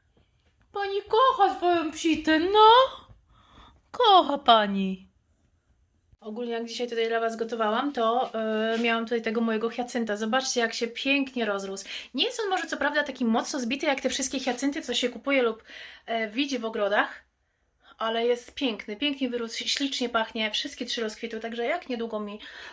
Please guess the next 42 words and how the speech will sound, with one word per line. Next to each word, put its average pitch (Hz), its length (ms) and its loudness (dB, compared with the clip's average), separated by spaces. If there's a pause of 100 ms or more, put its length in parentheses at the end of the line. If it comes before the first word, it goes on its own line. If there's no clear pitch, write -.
(120)
e, 214 120 -10
się 233 200 -4
schowa, 202 420 -4
a 196 160 -6
pewnie 202 260 -10
już 190 120 -10
się - 100 -8
to - 100 -12
stanie 185 320 -14
niedługo, 208 340 -4
bo 208 120 -2
jeszcze 220 280 -2
dzisiaj 226 380 2
rano, 226 220 2
jak 208 100 -2
wam 208 100 -4
robiłam 208 340 -4
zdjęcie 208 280 -6
o - 20 -10
szóstej, - 300 -8
to 196 100 -6
chyba 196 340 -6 (360)
tego 196 200 -12
jednego 190 380 -10
tutaj 185 220 -12
nie 185 100 -16
było. 175 320 -10 (800)
A, 208 160 -14
no, 254 120 -6
jak 208 200 -8
niedługo 190 260 -12
mi 190 120 -12
zacznie 180 240 -12
przekwitać, 196 500 -14
no 349 80 -14
to 294 100 -8
oczywiście 202 420 -12
pójdzie 185 420 -18 (240)
do 208 140 -14
ziemi 190 260 -14
w 196 60 -14
ogrodzie. 190 460 -12